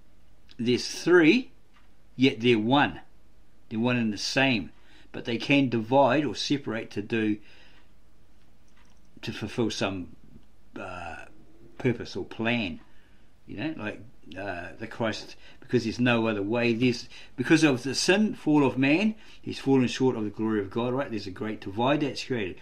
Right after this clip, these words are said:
Sin separates man from God, so he can't come to God anymore. Okay, so how the heck is he gonna go back to God? How's he gonna be saved?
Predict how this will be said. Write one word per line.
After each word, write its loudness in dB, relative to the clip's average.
Sin 6
separates 2
man 2
from -4
God, -2
so 0
he 0
can't 0
come -2
to -4
God 2
anymore. 0
Okay, -10
so -6
how 2
the 2
heck 0
is -4
he -8
gonna -2
go 0
back -6
to -12
God? -2
How's -2
he -4
gonna 0
be -2
saved? -4